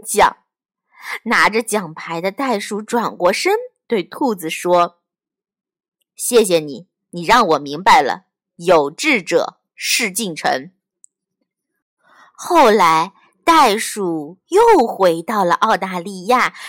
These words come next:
开始它的训练生活。而兔子呢，只好样样的回家种菜去了。亲爱的小朋友，今天这个故事里，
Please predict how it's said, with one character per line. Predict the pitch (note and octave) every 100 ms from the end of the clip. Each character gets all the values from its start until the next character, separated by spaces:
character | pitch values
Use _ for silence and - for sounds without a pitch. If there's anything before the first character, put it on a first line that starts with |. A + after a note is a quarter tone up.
| -
开 | - G3
始 | G3 D3
它 | - E3+
的 | E3+
训 | E3+ - E4 B3
练 | C#4 A#3+
生 | - F4 G4
活。 | G4+ G#3 E3+ E3+ G#3 _ _ _ _ _ _ _ _ _ _ _
而 | - F#4+ G#4+
兔 | - C#5 B4+ G#4
子 | E4 F#4
呢， | F4+ F4 F4 _ _ _ _ _ _ _ _ _ _ _ _ _
只 | - F#3 G#3+
好 | B3 G3 E3+
样 | C4 C4 A3+
样 | C4 B3+ A#3
的 | G3 D#3+ - - -
回 | - G#3+ F3+ D#3
家 | F#3 G3+ G#3 G#3 G#3 _ _ _
种 | - C4+ A3+ A3+
菜 | - D#4+ E4 D#4+ G#3
去 | - D#3+ C#3+
了。 | G2 - _ _ _ _ _ _ _ _ _ _ _ _ _ _ _ _ _ _ - - -
亲 | -
爱 | B3 A#3
的 | A#3
小 | A3+ F#3
朋 | F#3 F#3
友， | G#3 E3 - _ _ -
今 | G4+ A#4+ D#5+
天 | - D#4 B3+
这 | B3
个 | A3
故 | A3 C4 A#3+
事 | A3
里， | G#3 F3+ D3+